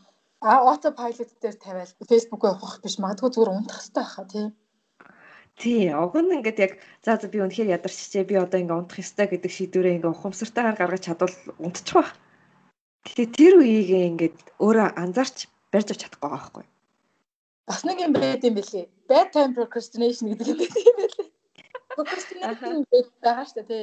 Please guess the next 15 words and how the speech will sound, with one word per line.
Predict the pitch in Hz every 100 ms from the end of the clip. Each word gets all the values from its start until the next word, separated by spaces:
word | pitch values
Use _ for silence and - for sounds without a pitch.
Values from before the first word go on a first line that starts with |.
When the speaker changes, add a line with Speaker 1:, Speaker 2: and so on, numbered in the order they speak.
| 202
Speaker 1:
Юм | 226 247
хоошин | 254 247 247
тавих. | 190 -
Тэнгүүд | 247 269 - _ _ _ _
хүн | 294 339
ямар | 247 254 381
нэгэн | 330 262
стейтэд | - 349 339 247
байгаа | 208 202
байхгүй. | 226
Одоо | 269
жишээлбэл | 311 262 254 _ _ _
сууж | - 294 359 415 330
агаад | 269 254
босохоос | 190 - 285 294